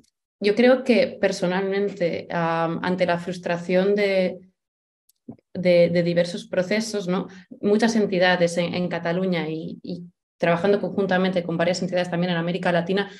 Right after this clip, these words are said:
lleva mucho tiempo denunciando las vulneraciones de derechos humanos que estaban vinculadas a, a, a empresas, a empresas transnacionales.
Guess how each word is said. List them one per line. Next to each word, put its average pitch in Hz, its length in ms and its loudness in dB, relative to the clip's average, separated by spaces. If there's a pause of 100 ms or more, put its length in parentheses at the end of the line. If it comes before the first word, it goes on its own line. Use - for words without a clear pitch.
(100)
lleva 185 200 6
mucho 202 300 0
tiempo 202 300 0
denunciando 180 720 -2 (260)
las 170 160 0
vulneraciones 180 560 2
de 180 100 0
derechos 180 360 -2
humanos 175 280 -4
que - 60 -8
estaban 175 300 -2
vinculadas 170 640 0
a, 147 340 -8 (440)
a, 156 320 2
a - 20 4
empresas, 165 560 2
a 160 60 -2
empresas 175 340 -2
transnacionales. 165 880 -2